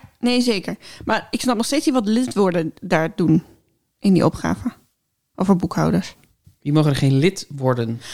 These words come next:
Speaker 1: Ah!
Speaker 2: Oh, je had helemaal niet door wat de vraag was.
Speaker 1: Nee. Ik dacht gewoon, wie mogen er geen lid worden? Dus wie,
Speaker 2: Wauw.
Speaker 1: dus de bibliotheek... Daarom vond ik hem ook zo vaag.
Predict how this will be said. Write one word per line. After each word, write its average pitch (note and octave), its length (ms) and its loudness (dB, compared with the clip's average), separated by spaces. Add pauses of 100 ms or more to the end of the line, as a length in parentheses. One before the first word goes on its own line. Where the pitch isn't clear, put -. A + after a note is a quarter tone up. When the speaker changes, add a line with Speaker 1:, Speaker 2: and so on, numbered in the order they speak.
(140)
Speaker 1:
Ah! D#4 1000 2
Speaker 2:
Oh, - 60 6
je C#3+ 60 6
had F3 140 6
helemaal F#3 240 4
niet F3+ 100 4
door F3 120 6
wat E3 100 4
de D3+ 80 2
vraag A3 280 0
was. G#2+ 260 -2
Speaker 1:
Nee. G#3 1120 0 (1080)
Ik - 240 -2
dacht C#4+ 180 -2
gewoon, A#3 220 2
wie C4+ 120 4
mogen A#3 300 4
er A3 60 0
geen G3+ 360 -2 (400)
lid B3 380 4
worden? G3 720 2 (840)
Dus A#3+ 200 4
wie, G#3+ 340 -2 (840)
Speaker 2:
Wauw. B2 320 -2
Speaker 1:
dus A#3+ 140 2
de A3+ 100 -2
bibliotheek... A#3 800 -2
Daarom A#3+ 180 0
vond B3+ 140 2
ik A3+ 60 2
hem A3+ 80 2
ook A3 100 0
zo G3+ 140 0
vaag. D#4+ 420 -4